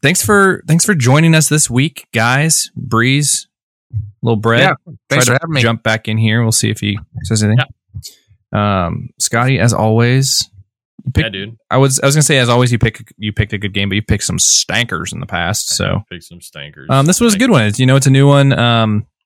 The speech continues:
Speaker 1: lots of, lots of replayability. I think everyone should give it a try. It's on cloud gaming. Um, it's not a huge download at all,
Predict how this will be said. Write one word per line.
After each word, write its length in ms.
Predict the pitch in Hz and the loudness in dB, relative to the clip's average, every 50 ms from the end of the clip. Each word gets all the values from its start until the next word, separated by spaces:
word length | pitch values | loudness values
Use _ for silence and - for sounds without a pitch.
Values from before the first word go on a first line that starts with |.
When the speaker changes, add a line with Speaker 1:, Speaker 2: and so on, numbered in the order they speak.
| _ _ _ _ _ _ - - - _ _ - | _ _ _ _ _ _ -20 -20 -20 _ _ -4
Speaker 1:
lots 300 | - 143 139 135 131 - | 0 2 2 2 2 2
of, 240 | 151 143 135 135 123 | 2 2 2 2 2
lots 180 | 131 147 143 - | 0 0 2 2
of 80 | 143 | 2
replayability. 680 | 135 127 135 123 113 104 110 104 104 101 104 104 98 98 | 2 2 2 0 0 0 0 -2 0 0 0 -2 -2 -2
I 40 | 92 | -4
think 160 | 98 - 101 | -4 -6 -6
everyone 220 | 101 92 95 95 95 | -6 -4 -4 -6 -6
should 180 | - - 123 | -6 -8 -6
give 140 | 113 - - | -6 -6 -4
it 120 | 107 - - _ - | -6 -8 -8 _ -2
a 180 | - 139 135 131 | 0 0 0 0
try. 560 | 131 - 127 120 117 117 113 113 113 113 - | 0 -2 0 0 2 2 0 0 -2 -4 -4
It's 160 | 107 107 - | -6 -4 -2
on 160 | - 127 123 120 | 0 0 0 -2
cloud 380 | - - 135 127 127 127 123 | -2 -2 0 0 0 0 0
gaming. 540 | 123 123 120 120 120 117 117 117 113 113 - _ _ _ _ _ _ - | -2 -2 0 0 0 0 0 0 0 -2 -4 _ _ _ _ _ _ -8
Um, 400 | 101 98 92 92 87 87 92 - | -4 -2 0 0 0 -2 -2 -2
it's 200 | 101 101 - - | -4 -4 -2 -2
not 260 | 120 117 117 117 104 | 0 0 0 0 -2
a 60 | 107 | -2
huge 280 | 101 - 113 107 95 - | -4 -2 -4 -4 -2 -2
download 360 | - 107 101 101 101 98 92 | -2 -2 -2 -2 -2 -2 -2
at 80 | 95 113 | 0 0
all, 380 | 123 131 131 123 123 123 123 | 2 2 4 4 2 0 -2